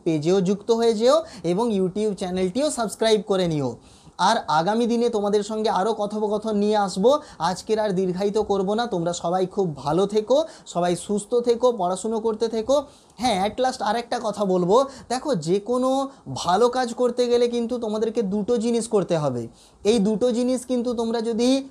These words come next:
না ঠিকঠাকভাবে ফুলফিল করতে পারো, তাহলে তোমরা কিন্তু কোনোভাবে সাকসেস পাবে না। আমার মতে, আমি personally আমার স্টুডেন্টদের বলে থাকি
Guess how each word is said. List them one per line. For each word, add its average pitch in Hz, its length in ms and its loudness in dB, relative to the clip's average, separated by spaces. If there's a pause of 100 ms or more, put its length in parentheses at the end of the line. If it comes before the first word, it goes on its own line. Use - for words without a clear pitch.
(100)
না 180 360 0
ঠিকঠাকভাবে 240 640 -2
ফুলফিল 233 420 -2
করতে 220 320 2
পারো, 226 200 2
তাহলে 214 240 -2
তোমরা 208 300 -2
কিন্তু 208 280 -4
কোনোভাবে 196 440 -2
সাকসেস 233 540 -2
পাবে 170 280 2
না। 131 200 -2 (320)
আমার 226 400 2
মতে, 220 300 0
আমি 226 400 0 (120)
personally 247 560 0
আমার 202 240 0
স্টুডেন্টদের 226 580 2
বলে 202 220 2
থাকি 202 420 0